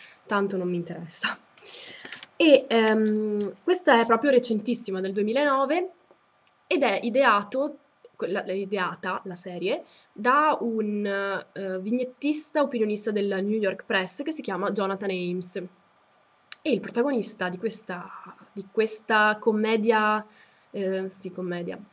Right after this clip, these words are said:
sitcom noir, tra virgolette, ma noir sarcastico, ironico, scanzonato,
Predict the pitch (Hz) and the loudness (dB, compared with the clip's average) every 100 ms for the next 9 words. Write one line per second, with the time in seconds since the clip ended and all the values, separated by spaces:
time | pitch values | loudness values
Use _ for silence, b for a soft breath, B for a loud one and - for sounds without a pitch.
0 | _ b - - 254 - 233 220 220 220 | _ b -10 -4 -4 2 4 6 4 0
1 | 208 220 208 196 185 185 190 202 196 185 | 0 0 0 0 0 0 -2 -4 -4 -6
2 | 180 185 185 185 208 226 233 233 226 202 | -6 -4 -2 0 2 4 2 0 -4 -2
3 | 214 196 208 - 214 196 190 196 196 208 | 0 0 0 -6 -6 -2 -2 -2 -4 -4
4 | 196 185 - 190 185 202 180 175 247 - | -4 -6 -6 -8 -6 -8 -12 0 0 0